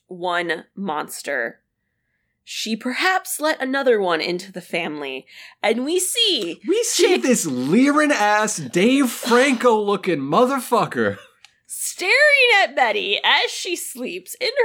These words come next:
Speaker 1: her bed in the doorway, and he stares, and then he goes to leave, and then she rolls over, and he stares more, and then he moves in close, and there's this really, really fucked up shot of him staring closely at her face.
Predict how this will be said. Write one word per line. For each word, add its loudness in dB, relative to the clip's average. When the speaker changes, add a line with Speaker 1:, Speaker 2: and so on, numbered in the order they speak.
Speaker 1:
her -4
bed -2
in -2
the -2
doorway, 0
and -4
he -2
stares, 0
and -2
then -2
he -2
goes -2
to 0
leave, -6
and -2
then 0
she -4
rolls -2
over, 2
and -4
he -2
stares 0
more, 2
and 0
then 0
he 2
moves 0
in -4
close, 0
and 0
there's 0
this -8
really, 0
really 2
fucked -2
up 4
shot 0
of -2
him 0
staring -2
closely -2
at 2
her -6
face. -4